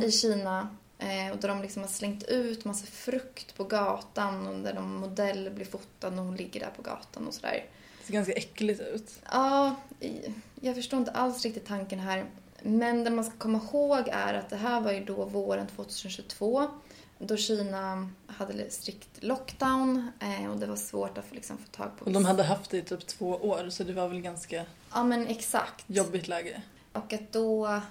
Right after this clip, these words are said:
Speaker 1: de liksom bara slänger ut massa frukt på gatan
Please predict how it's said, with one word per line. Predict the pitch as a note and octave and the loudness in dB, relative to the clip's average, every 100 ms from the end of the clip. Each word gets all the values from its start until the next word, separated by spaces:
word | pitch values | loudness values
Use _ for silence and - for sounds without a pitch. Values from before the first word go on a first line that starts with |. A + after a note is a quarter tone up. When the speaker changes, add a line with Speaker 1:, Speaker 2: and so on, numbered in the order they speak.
| - - | -14 -10
Speaker 1:
de | G#3+ G3+ G3 | -2 -2 -2
liksom | G3 - G3+ G3+ | -6 -6 -4 -4
bara | G#3 G3+ G3+ | 0 0 -2
slänger | - G3 G3 | -4 -4 -4
ut | G3 | -6
massa | G3+ - | -6 -8
frukt | - - A#3 - - | -8 -4 -4 -6 -12
på | G3+ | -4
gatan | G3 F#3 - - G#3+ G#3+ G3 | -2 -2 -4 -8 -4 -4 -8